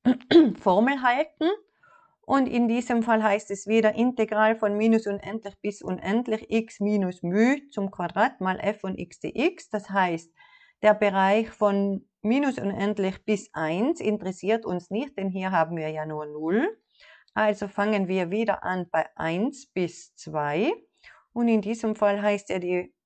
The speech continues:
Formel x minus μ, also zwei zum Quadrat mal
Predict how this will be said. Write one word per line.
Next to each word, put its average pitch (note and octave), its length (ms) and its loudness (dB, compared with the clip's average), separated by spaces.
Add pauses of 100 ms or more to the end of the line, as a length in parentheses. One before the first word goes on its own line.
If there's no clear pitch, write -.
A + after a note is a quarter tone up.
(220)
Formel F#3 480 0
x A3+ 460 -2
minus F3+ 640 -2
μ, F3+ 480 0
also E3+ 320 -6
zwei D3+ 600 -4 (400)
zum G3+ 220 -2
Quadrat F#3+ 680 -2
mal G3+ 520 0